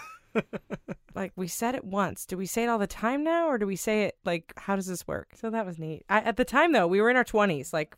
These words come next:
Speaker 2: early
Speaker 1: Yes,
Speaker 2: twenties.
Speaker 1: early twenties.
Speaker 2: And I
Speaker 1: Twenty-three?
Speaker 2: Yeah, twenty-three.
Speaker 1: I think you were twenty-two.
Speaker 2: Twenty-two,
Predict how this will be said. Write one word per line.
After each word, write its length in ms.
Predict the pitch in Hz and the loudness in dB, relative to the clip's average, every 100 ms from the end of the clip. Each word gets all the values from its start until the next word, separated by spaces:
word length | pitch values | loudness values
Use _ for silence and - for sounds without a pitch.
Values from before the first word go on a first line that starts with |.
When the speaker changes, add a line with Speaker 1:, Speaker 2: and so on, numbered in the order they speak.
| _ | _
Speaker 2:
early 300 | 185 190 170 | 0 2 2
Speaker 1:
Yes, 80 | 123 | -2
Speaker 2:
twenties. 320 | 151 156 160 | -2 -4 -6
Speaker 1:
early 200 | 135 117 | -4 -4
twenties. 400 | 98 - - 117 - | -6 -12 -14 -12 -2
Speaker 2:
And 120 | 180 | 2
I 500 | 202 220 226 226 226 | 6 6 4 4 2
Speaker 1:
Twenty-three? 640 | 117 117 120 139 165 180 214 | 0 -2 -6 -8 -10 -8 -2
Speaker 2:
Yeah, 240 | 233 202 | 2 2
twenty-three. 640 | 170 - 254 226 185 170 190 | 2 -2 -4 -4 -4 -2 -4
Speaker 1:
I 60 | - _ - | -8 _ -12
think 140 | 131 | -8
you 60 | 127 | -6
were 40 | |
twenty-two. 520 | 127 135 117 - 117 147 | -4 -4 -4 -2 -4 0
Speaker 2:
Twenty-two, 580 | 277 277 - 214 214 | 2 2 2 2 2